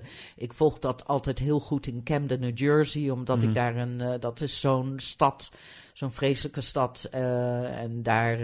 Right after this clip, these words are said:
Speaker 1: heb gefilmd, een film heb gemaakt. En, eh, daar zijn ook allerlei teams bezig met,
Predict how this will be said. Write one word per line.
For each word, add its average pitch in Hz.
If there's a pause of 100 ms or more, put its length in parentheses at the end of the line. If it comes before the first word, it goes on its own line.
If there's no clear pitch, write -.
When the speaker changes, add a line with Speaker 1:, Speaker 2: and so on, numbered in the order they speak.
(160)
Speaker 1:
heb 120
gefilmd, 143
een 120
film 139
heb 127
gemaakt. 113
En, 110 (760)
eh, 131 (880)
daar 151
zijn 135
ook 151
allerlei 143
teams 180
bezig 139
met, 127